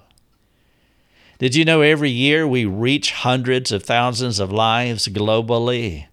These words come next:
This year, we will reach over one million individuals with the practical gospel of Jesus Christ.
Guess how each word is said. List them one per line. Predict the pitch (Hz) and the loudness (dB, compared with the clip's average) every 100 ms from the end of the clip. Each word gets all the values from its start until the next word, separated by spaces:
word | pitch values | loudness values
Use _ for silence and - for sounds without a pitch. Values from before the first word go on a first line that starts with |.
| _ _ _ _ _ _ _ - - | _ _ _ _ _ _ _ -20 -4
This | 120 170 - | 2 2 2
year, | 151 107 113 | 0 0 0
we | 120 123 | 0 0
will | 135 127 | 0 0
reach | 113 117 131 - | 0 -2 -2 0
over | 113 110 104 | -2 0 0
one | 127 147 | 0 0
million | 139 143 135 143 131 | 0 0 0 -2 -2
individuals | 127 135 123 110 117 107 120 113 117 117 - | -2 -2 -2 0 -2 -2 -2 -2 -2 -4 -6
with | 87 | -8
the | 92 | -4
practical | 120 120 - - 107 | 0 0 -2 -8 -2
gospel | 104 110 104 - 110 107 | 0 0 -2 -4 -2 -2
of | 95 | -2
Jesus | 87 107 98 92 87 | -4 -4 -4 -4 -8
Christ. | - - 80 76 78 - - | -8 -10 -10 -12 -10 -10 -12